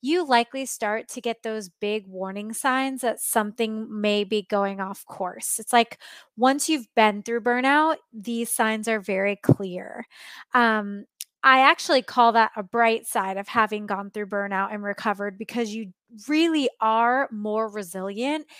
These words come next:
and you can spot the things that do not feel right. I remember my partner, Katie, the other day telling me that her body was screaming for her to stop.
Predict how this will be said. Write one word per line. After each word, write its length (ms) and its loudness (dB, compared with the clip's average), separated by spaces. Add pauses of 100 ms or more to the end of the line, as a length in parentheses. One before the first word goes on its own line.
(260)
and 180 -6
you 300 -2
can 240 -8
spot 520 6
the 200 -4
things 340 -4
that 220 -2
do 180 -8
not 320 -2
feel 340 -4
right. 600 -8 (420)
I 60 8
remember 520 4
my 480 6
partner, 360 2
Katie, 400 -2
the 160 -2
other 200 -2
day 240 -2
telling 380 0
me 120 -6
that 260 0
her 100 -4
body 420 -2
was 180 -4
screaming 600 -8
for 220 -2
her 360 0 (300)
to 140 -6
stop. 640 2